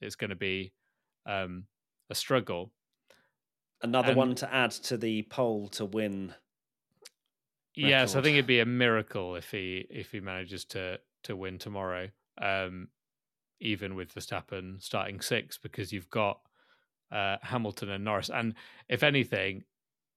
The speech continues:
Speaker 1: uh, this cements it even more of what I said yesterday, that Hamilton and Norris will be shoving Leclerc off the road and will probably
Speaker 2: <laughs>
Speaker 1: rather, will probably
Speaker 2: Yeah.
Speaker 1: rather just cut turn one and take a five-second penalty to make sure they're ahead of
Speaker 2: Yeah.
Speaker 1: him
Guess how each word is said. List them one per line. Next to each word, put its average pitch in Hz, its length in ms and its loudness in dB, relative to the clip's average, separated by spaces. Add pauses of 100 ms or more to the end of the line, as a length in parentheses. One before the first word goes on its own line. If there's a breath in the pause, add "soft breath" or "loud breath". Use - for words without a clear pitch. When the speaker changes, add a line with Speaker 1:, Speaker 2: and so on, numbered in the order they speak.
(120)
Speaker 1:
uh, 104 120 -2
this 107 200 0
cements 117 560 0
it - 140 -4
even 110 340 0
more 104 220 2
of 92 100 -6
what 107 140 -2
I 101 60 -4
said 98 200 -4
yesterday, 101 460 -2
that 90 240 -4 (480 soft breath)
Hamilton 131 420 0
and 110 180 2
Norris 101 480 2 (420)
will 104 180 -4
be 101 360 -2 (380)
shoving 117 640 2
Leclerc 107 500 2
off 127 240 -2
the 110 100 -2
road 101 460 2
and 104 180 -6
will 95 80 -10
probably 214 420 8
Speaker 2:
<laughs> - 0 -
Speaker 1:
rather, 120 460 6 (260 loud breath)
will 139 160 8 (160)
probably 147 300 8
Speaker 2:
Yeah. 127 80 6
Speaker 1:
rather 135 300 10
just - 360 0
cut - 340 2
turn 117 300 4
one 110 180 4
and 104 120 -2
take 113 240 0
a 113 40 -4
five-second 104 560 -2
penalty 107 280 0
to 104 100 -10
make 101 180 -4
sure 110 120 -4
they're 104 180 0
ahead 120 220 4
of 123 160 4
Speaker 2:
Yeah. 92 120 -4
Speaker 1:
him 101 180 -8